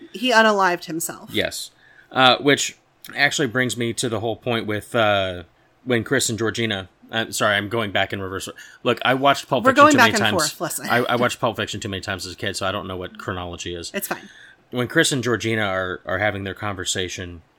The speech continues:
Speaker 2: and he expressed discomfort around being around so many white people, basically from the point of the tear running down Georgina's face to her run of, "No, no, no, no, no, no, no."
Speaker 1: Yeah.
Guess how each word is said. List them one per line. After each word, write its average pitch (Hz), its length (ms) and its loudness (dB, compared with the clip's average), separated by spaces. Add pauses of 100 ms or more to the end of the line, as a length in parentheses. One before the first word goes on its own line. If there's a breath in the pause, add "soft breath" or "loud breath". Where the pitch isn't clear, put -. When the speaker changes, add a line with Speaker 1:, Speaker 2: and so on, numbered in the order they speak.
(140)
Speaker 2:
and 98 600 -4
he 117 180 -2
expressed - 460 -2
discomfort 113 480 -2
around 98 280 -4
being 95 400 -8
around 90 280 -6
so - 120 -6
many 90 140 -8
white 92 240 -6
people, 90 340 -8 (720 soft breath)
basically 139 420 0
from 139 220 -2
the 113 60 -2
point 135 340 -4
of 107 300 -2
the 104 80 -6
tear 123 300 -4
running 107 300 -4
down 101 300 -2
Georgina's 95 520 -6
face 107 580 -4 (100)
to 120 120 -2
her 113 220 0
run 104 500 -2
of, 92 260 -4
"No, 98 200 -6
no, 95 140 -6
no, 92 180 -8
no, 92 160 -12
no, 90 220 -12
no, 92 180 -10
no." 92 340 -8
Speaker 1:
Yeah. 185 440 2